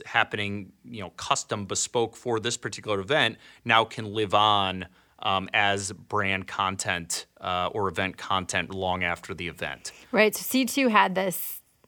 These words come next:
Speaker 2: this sort of spectacle in the middle of the show floor with all these people talking and, and,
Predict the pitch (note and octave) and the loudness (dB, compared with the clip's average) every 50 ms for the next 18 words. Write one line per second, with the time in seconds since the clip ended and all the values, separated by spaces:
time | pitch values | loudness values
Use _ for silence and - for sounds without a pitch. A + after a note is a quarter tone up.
0 | _ G3+ G3+ F#3+ - - - - - - G#3+ G3 F#3 E3 - - - G3+ G3+ - | _ -4 -4 -2 -2 -4 -4 -4 -2 0 2 2 0 0 0 2 2 2 2 2
1 | G3+ - G3 F#3+ F#3 F3+ F3+ F3+ F3+ F3+ F3 E3+ E3+ E3 - - F3+ F3 E3 - | -2 0 0 0 0 0 0 0 0 0 0 0 -2 -4 -4 -4 -4 -6 -2 2
2 | B3 B3+ C4 B3+ A#3+ A3 F#3+ F3 E3 E3+ F3+ F3 - - - B3+ - C#4 - B3 | 4 6 6 6 6 4 4 4 2 2 -2 -6 -8 -8 -6 0 0 2 4 6
3 | A3+ A3 A3 - A3+ A3 A3 G#3 F3+ F3 F3 E3 - - F#3 F3+ F3 E3 E3+ E3 | 6 6 4 2 2 2 2 2 0 0 -2 -4 -6 -4 -2 -2 -2 -2 -2 -4
4 | - | -6